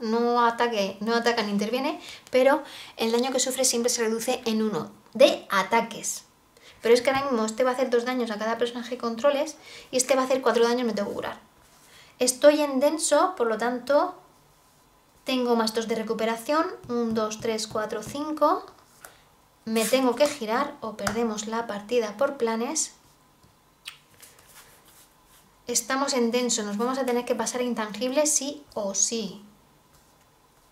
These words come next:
Bajamos a Vivian con uno y dos.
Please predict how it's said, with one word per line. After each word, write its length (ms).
Bajamos 540
a 120
Vivian 500
con 240
uno 480
y 120
dos. 600